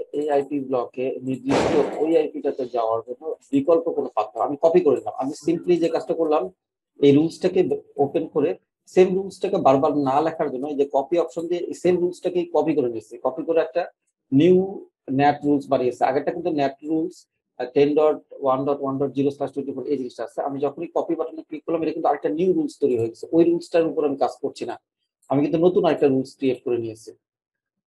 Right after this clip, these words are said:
এই আইপি ব্লকটা আমি ধরে নিলাম এইট ডট এইট, Google-এর এই আইপিটাতে যাওয়ার জন্য সে একটা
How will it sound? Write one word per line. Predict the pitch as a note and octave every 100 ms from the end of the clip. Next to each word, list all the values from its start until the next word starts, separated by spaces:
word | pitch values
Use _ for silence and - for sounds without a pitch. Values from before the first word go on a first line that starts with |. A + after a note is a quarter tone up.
| _ _ _ _ _ -
এই | F#3 G3
আইপি | F#3+ F#3+
ব্লকটা | D#3+ D3 - C3 C3 C#3+
আমি | D3 C3
ধরে | C#3 C#3+
নিলাম | C#3 C#3+ D#3
এইট | D3+ C#3
ডট | C#3+ B2+
এইট, | B2
Google-এর | C3+ D3 D3 D3
এই | D3+
আইপিটাতে | C#3+ - D#3 C#3+ D3 B2
যাওয়ার | A#2+ C3+ C3 C#3+
জন্য | C3+ B2 D3 _ _ _ -
সে | D3+ - _ _ - D#3
একটা | - _ _ -